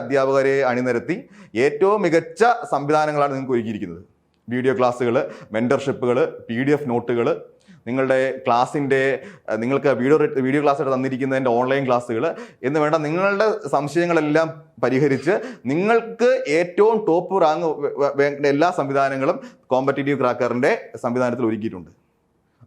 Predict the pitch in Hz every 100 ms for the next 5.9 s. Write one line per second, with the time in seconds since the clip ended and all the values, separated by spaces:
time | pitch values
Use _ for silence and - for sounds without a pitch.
0 | 127 123 104 101 117 120 120 127 131 127
1 | - - _ _ 120 120 185 165 143 160
2 | 160 165 160 143 139 135 135 101 143 190
3 | - _ _ _ _ _ 113 139 175 202
4 | 143 147 156 180 - 139 151 139 131 160
5 | 165 147 143 143 143 127 120 117 104